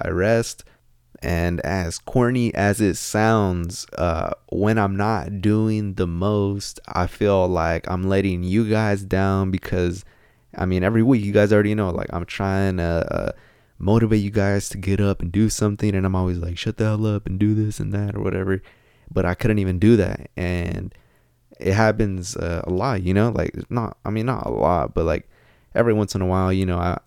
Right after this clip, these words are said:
I get in, like, a slump, and it's hard. But I was, uh, watching this little clip of David Goggins. Uh, if you don't know who David Goggins is, just look it up.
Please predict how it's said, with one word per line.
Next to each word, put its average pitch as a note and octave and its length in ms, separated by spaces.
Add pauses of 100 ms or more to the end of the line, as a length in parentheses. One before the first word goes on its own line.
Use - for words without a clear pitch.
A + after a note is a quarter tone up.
(100)
I - 80
get F2+ 340
in, E2 100
like, - 160
a - 60
slump, F#2+ 580
and F2 340
it's - 120
hard. F#2 400 (560)
But F2 640
I F#2 140
was, F#2 300
uh, E2+ 300
watching F#2 760
this F2+ 160
little G#2 240
clip G#2+ 600 (120)
of F2+ 320
David F#2+ 340
Goggins. F2+ 680 (600)
Uh, F#2 60
if F2+ 80
you B2 80
don't B2+ 100
know A#2 60
who A2 100
David G#2 300
Goggins F#2+ 420
is, F#2+ 180
just F#2 180
look A2+ 180
it - 60
up. G2 180